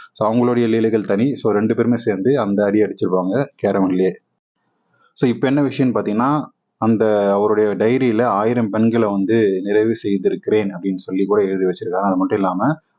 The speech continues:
அதை நிறைவு செய்வதற்கான சக்சஸ் பார்ட்டியும் வந்து வச்சிருக்கிறாரு. So, ரொம்பவே மோசமான ஒரு மனிதரா இருக்காரு பெண்கள் விஷயத்துலன்னு சொல்லியிருக்கிறாரு. So, இதனால பல பெண்கள் மோகன்லாலுடன் அவருடைய திரைப்படத்துல நடிக்கவே பயந்துடுறாங்களாம். So,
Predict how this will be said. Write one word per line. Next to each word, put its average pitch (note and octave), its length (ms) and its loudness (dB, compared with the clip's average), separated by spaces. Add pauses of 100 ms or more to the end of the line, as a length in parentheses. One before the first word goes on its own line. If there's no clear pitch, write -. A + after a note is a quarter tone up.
அதை G#2 180 2
நிறைவு B2+ 380 2
செய்வதற்கான G#2+ 640 0
சக்சஸ் - 400 -6
பார்ட்டியும் G2 360 -2
வந்து F#2 160 0
வச்சிருக்கிறாரு. F2+ 580 -2 (460)
So, G#2 80 2
ரொம்பவே A2 340 2
மோசமான A2 480 0
ஒரு G2 160 0
மனிதரா G2 320 2
இருக்காரு F#2 340 -2
பெண்கள் F#2+ 340 0
விஷயத்துலன்னு F2+ 460 -4
சொல்லியிருக்கிறாரு. F2+ 520 0 (600)
So, A2+ 60 2
இதனால B2 320 0
பல A2+ 220 -2
பெண்கள் B2 380 0
மோகன்லாலுடன் A#2 720 0
அவருடைய G2 300 0
திரைப்படத்துல G#2+ 520 -2
நடிக்கவே G#2 420 0
பயந்துடுறாங்களாம். F2+ 720 -2
So, - 180 -2